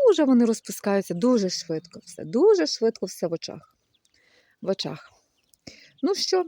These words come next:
я піду розсаджувати квіти поки що до порання. Ну все, розсадила.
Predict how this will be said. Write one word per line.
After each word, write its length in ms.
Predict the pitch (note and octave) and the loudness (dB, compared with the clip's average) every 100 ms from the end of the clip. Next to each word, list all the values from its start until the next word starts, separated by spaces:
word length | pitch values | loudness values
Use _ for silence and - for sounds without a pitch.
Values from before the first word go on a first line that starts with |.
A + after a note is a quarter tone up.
| - | -8
я 240 | - G3 A#3+ | -6 -4 -2
піду 220 | A#3+ A#3+ | 0 0
розсаджувати 600 | A3+ - A#3 A3 G#3+ F3+ | 0 0 0 2 -2 -2
квіти 300 | - A3 C4 | -4 -4 -2
поки 240 | G#3+ G#3 | -4 -4
що 160 | F#3 E3+ | -4 -4
до 100 | E3 | -4
порання. 500 | - D#3+ - F3 - _ _ _ _ _ _ _ _ _ _ _ - _ _ _ - _ _ _ _ _ _ _ _ _ - _ _ - | -2 -2 -4 -10 -14 _ _ _ _ _ _ _ _ _ _ _ -20 _ _ _ -20 _ _ _ _ _ _ _ _ _ -20 _ _ -4
Ну 120 | C4+ | -4
все, 320 | - - D#3+ | -4 -8 -6
розсадила. 640 | G3 - G#3+ D3+ D#3 C#3+ | -6 -6 -8 -8 -10 -12